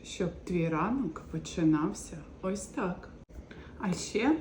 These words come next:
ніколи не купуй гортензію, якщо ти не знаєш цих порад.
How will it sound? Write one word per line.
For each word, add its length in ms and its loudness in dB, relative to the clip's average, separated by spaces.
ніколи 640 4
не 160 8
купуй 400 -4
гортензію, 720 4
якщо 400 -2
ти 180 0
не 140 8
знаєш 760 0
цих 300 -2
порад. 440 -2